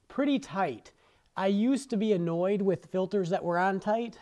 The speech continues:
As you saw, the original one was definitely on tight. Uh, one time on my own vehicle, I went to change the oil and the filter just spun right off. I hardly touched it. That scared me a little bit, and I thought I'd rather have to put a filter wrench on it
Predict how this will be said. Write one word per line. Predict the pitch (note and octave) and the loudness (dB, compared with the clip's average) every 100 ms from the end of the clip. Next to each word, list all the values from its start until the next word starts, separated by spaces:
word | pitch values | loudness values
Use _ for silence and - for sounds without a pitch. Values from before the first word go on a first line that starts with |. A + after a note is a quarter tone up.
| - | -10
As | F3+ E3+ | -4 -2
you | F3 | -2
saw, | F3 D#3+ | -2 -2
the | F3 | -2
original | D#3+ E3 F#3 F3 | -2 -4 -4 -6
one | F#3 | -6
was | E3+ C#3 | -6 -6
definitely | D#3 D#3 E3+ D#3+ | -6 -6 -6 -8
on | D#3 E3 | -6 -8
tight. | F3 F#3+ G#3 - _ _ _ _ _ | -6 -6 -6 -12 _ _ _ _ _
Uh, | E3 D3+ D3 | -2 0 0
one | D#3+ G3+ B3 | 2 2 2
time | G#3 G#3+ G#3+ | 2 0 0
on | G3 | -2
my | F#3+ | -2
own | G#3 A3 | -2 -2
vehicle, | F3 D#3+ D3+ D#3 D#3 - | -2 -6 -6 -6 -6 -6
I | D#3+ | -8
went | F3+ F#3 | -8 -10
to | |
change | E3 G3+ F#3+ | -6 -4 -2
the | G3+ | 0
oil | G#3 F3+ D#3+ D#3+ | 0 0 -4 -6
and | D#3 | -8
the | D3+ | -10
filter | - G#3 G3 F#3 | -4 -4 -4 -6
just | D#3 F3+ E3 - - | -6 -6 -6 -10 -20
spun | _ _ A3 G#3 G#3 | _ _ -6 -4 -2
right | F#3 F#3 | -4 -2
off. | F3 F3 | -2 -2
I | D#3 | -4
hardly | D#3 E3+ D#3+ | -4 -4 -6
touched | D3+ F3 C#3+ D3+ | -4 -6 -6 -10
it. | C3+ - _ _ _ - | -10 -12 _ _ _ -8
That | E3+ | -8
scared | - - B3+ B3+ A#3+ | -8 -2 2 2 2
me | A#3+ | 0
a | A3+ | 0
little | G#3 G3+ | 0 0
bit, | G3 G3+ | 0 -2
and | F3+ | -2
I | F#3 | -4
thought | F#3 G3 F#3 D#3+ | -2 -2 -2 -2
I'd | F3+ F3 | -4 -2
rather | G3 G3+ G#3+ | -2 -2 -2
have | F#3 F#3 | -4 -6
to | - | -8
put | G3 F3 | -6 -6
a | |
filter | - A3 G3+ F#3 | -2 -2 -2 -4
wrench | E3+ D#3+ D#3 | -4 -4 -4
on | D#3 D#3 | -6 -4
it | D#3+ | -8